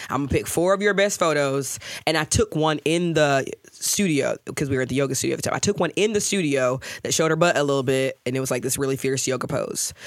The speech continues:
So she puts these new pictures on. She starts swiping. That night, she meets some guy. They go on a date. She got pregnant with his baby, like, four or five months later. And they have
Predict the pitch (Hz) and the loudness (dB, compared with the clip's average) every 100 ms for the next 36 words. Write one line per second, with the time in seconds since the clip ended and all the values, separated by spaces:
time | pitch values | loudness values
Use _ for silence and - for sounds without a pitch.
0 | - - - - - 160 - 190 185 170 | -14 -14 -14 -14 -4 -2 0 0 0 0
1 | 170 165 - 135 - - 151 - _ - | 0 0 0 -2 -2 -4 -8 -16 _ -12
2 | - - 151 170 180 165 139 - 131 170 | -12 -8 0 2 2 2 0 -2 0 2
3 | 196 190 156 127 - _ - 165 151 143 | 2 0 -2 -4 -12 _ -4 -2 0 0
4 | - - - 151 147 123 92 - - 165 | -2 -2 0 0 2 0 -2 -6 2 4
5 | 208 220 202 170 175 202 - _ _ - | 6 6 4 4 2 2 -4 _ _ -10
6 | - 180 170 156 143 139 135 131 123 127 | -4 -2 0 0 0 -2 -2 -2 -2 -2
7 | - - - _ _ - - 135 131 131 | -4 -8 -14 _ _ -20 -6 -2 0 0
8 | 120 117 - - - - - _ _ _ | -2 -2 -4 -6 -6 -8 -14 _ _ _
9 | _ _ _ _ _ _ - 156 165 185 | _ _ _ _ _ _ -4 2 4 4
10 | 160 139 | 2 0